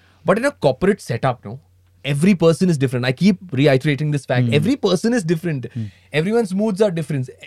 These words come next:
Speaker 1: Most importantly, everyone's, uh, medical history is different.
Speaker 2: Hmm. Yeah,
Speaker 1: So if you put a
Speaker 2: absolutely.
Speaker 1: blanket rule saying that five kilos you, you lose, you will get this much, ten kilos you lose, you will get this much,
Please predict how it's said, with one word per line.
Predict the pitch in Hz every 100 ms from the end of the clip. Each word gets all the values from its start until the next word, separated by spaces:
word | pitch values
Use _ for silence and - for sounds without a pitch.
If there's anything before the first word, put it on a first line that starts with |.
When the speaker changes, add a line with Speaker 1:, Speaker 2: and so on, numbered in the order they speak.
| _
Speaker 1:
Most | 147 208 240
importantly, | 233 165 156 208 226
everyone's, | 127 170 220 240 269 - _ _ _ _ _
uh, | 120 123 120
medical | 131 135 175 240 320
history | 220 - 233
is | 190
different. | 127 123 -
Speaker 2:
Hmm. | 131 113 90 -
Yeah, | 143 -
Speaker 1:
So | 269
if | 240
you |
put | 233
a | 285
Speaker 2:
absolutely. | 156 131
Speaker 1:
blanket | 131 143 151 233
rule | 214 214
saying | 202 202
that | 208
five | - 175 185
kilos | 202 196 190
you, | 190
you | 180
lose, | 185 196 160
you | 165
will | 170
get | 165 151
this | 156
much, | 165 160
ten | 156 160
kilos | 175 170 170
you |
lose, | 170 170
you | 170
will | 151
get | 147
this | 139
much, | 165